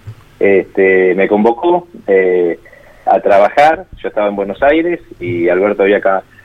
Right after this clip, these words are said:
había firmado contrato con Peugeot, tenían el sponsoreo también de I B M y le daban a manejar un centro de cómputo muy importante, una mainframe se llamaba en ese momento,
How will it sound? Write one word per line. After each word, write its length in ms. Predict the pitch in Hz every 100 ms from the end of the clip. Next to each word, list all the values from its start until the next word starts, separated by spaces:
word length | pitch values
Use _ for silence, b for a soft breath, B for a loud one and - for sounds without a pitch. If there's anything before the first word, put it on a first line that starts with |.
| b b
había 580 | - 104 113 110 101 95 -
firmado 640 | 101 110 120 117 110 101
contrato 420 | 104 101 117 110
con 160 | 104 98
Peugeot, 580 | 107 107 107 156 165 110
tenían 320 | 104 107 104
el 120 | 95
sponsoreo 520 | - 104 92 104 110
también 280 | 107 107 110
de 80 | 107
I 40 |
B 220 | 104 113 143
M 220 | 156 160 _ _ - - - -
y 640 | 95 95 90 87 87 85
le 120 | 92
daban 260 | 107 117 104
a 40 |
manejar 420 | 95 95 - 110
un 320 | 104 95 92 110
centro 300 | 110 107 98
de 80 |
cómputo 400 | 95 117 104 95
muy 120 | 95 104
importante, 460 | 92 101 123 107
una 180 | 92 85 - - -
mainframe 600 | 101 113 120 104 113 123
se 100 | 107
llamaba 300 | 92 98 107
en 60 | 101
ese 180 | - 98
momento, 500 | 98 117 120 131